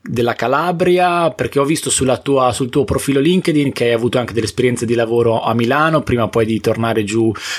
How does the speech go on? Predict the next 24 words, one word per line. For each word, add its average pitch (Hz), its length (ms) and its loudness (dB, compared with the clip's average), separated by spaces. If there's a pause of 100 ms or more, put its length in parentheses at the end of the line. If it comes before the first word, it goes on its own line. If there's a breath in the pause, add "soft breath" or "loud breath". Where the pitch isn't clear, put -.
eh, 107 560 0
del, 110 260 -2
nella 113 240 0
zona 117 200 0
della 110 140 -2
Calabria. 131 360 0
Raccontami 135 320 0
un 131 60 0
po' 139 100 0
la 127 120 2
tua 135 180 -2
storia 98 500 0
professionale 98 1200 -2
e 92 600 -2 (100)
chi 110 140 -2
sei 113 400 0
e 110 180 -2
in 117 140 -2
questo 143 280 0
momento 135 240 2
di 127 80 0
cosa 104 220 -2
ti 101 80 -4
occupi. 82 340 -6